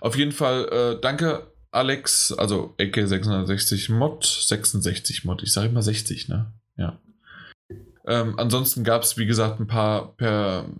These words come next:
per Mail rein, äh, die ziemlich lang auch, äh, waren und das, das hat uns doch gefreut. Äh, hab auch ein paar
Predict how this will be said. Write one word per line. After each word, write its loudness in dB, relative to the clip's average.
per 0
Mail 2
rein, 2
äh, 2
die 0
ziemlich 2
lang 2
auch, -2
äh, 2
waren 0
und 0
das, 0
das 0
hat 4
uns -2
doch 0
gefreut. -2
Äh, 2
hab 0
auch 4
ein 0
paar 0